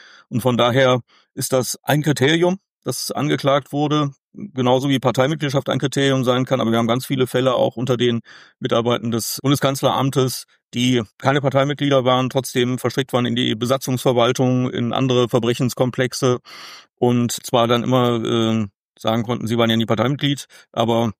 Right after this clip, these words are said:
interessanterweise spielte das letztendlich gar nicht so eine ganz große Rolle.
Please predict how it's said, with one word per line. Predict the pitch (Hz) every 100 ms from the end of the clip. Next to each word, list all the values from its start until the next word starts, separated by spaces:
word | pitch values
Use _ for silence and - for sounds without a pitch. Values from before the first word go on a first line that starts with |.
| _ _
interessanterweise | - 139 156 156 139 127 143 143
spielte | 127 143
das | 135 113
letztendlich | 120 120 117
gar | 127 123
nicht | 123
so |
eine | 120
ganz | 117 117
große | - 117 123
Rolle. | 98 98